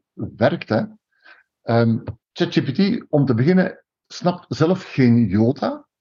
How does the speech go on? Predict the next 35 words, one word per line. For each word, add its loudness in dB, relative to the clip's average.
van -2
de 0
teksten -4
die 2
het 0
oplevert. -6
Want -4
hoe -4
werkt -2
dat -2
ding? 0
Wel, -2
dat -2
gaat, -2
schat -4
eigenlijk -2
gewoon 2
in -4
welk -2
het -2
volgende 2
woord, 0
welke -2
de -2
volgende -2
groepen -4
van 2
woorden 2
zullen 0
zijn -2
die -2
op -2
een 2
woord -2
volgen. -6